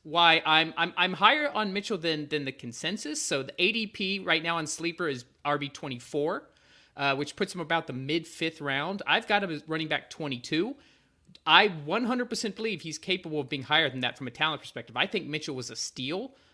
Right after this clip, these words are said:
uh, for the forty-niners last year, and if he can stay healthy, and if he is actually the R B one, is gonna get seventy percent or more of those touches, I think he can have, uh, you know, R B twelve, R B ten potential. I just don't trust Shanahan enough to in-,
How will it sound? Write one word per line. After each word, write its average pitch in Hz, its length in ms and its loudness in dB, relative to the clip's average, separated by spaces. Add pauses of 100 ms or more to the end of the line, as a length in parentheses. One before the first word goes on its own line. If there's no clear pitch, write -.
uh, 196 140 0
for 190 120 -4
the 180 80 -6
forty-niners 180 540 -2
last 175 260 -2
year, 180 240 -2
and 127 120 -2
if - 80 -8
he 156 80 -8
can 143 100 -12
stay 170 220 0
healthy, 156 360 -4
and 135 80 -4
if 120 120 -6
he 160 180 -8
is 147 140 -2 (120)
actually 170 540 4
the 147 220 -6
R 151 160 4
B 147 160 -4
one, 139 280 -6
is 127 120 -8
gonna 131 180 -4
get 143 380 -2 (280)
seventy 151 640 2
percent 151 320 -6
or 139 60 -6
more 151 160 -4
of 135 80 -6
those 127 160 -6
touches, - 380 -6
I 127 100 0
think 147 240 -6
he 151 140 -10
can 135 160 -6
have, 143 480 2 (500)
uh, 139 360 6 (600)
you 139 100 -4
know, 127 160 -4
R 165 140 4
B 175 140 -2
twelve, 160 360 0
R 147 140 2
B 156 140 -6
ten 147 400 -2
potential. 226 640 -8 (400)
I 165 120 -6
just - 340 -6
don't 151 300 -4
trust - 340 -4
Shanahan 143 640 0
enough 139 500 -4
to 139 140 4
in-, 131 100 2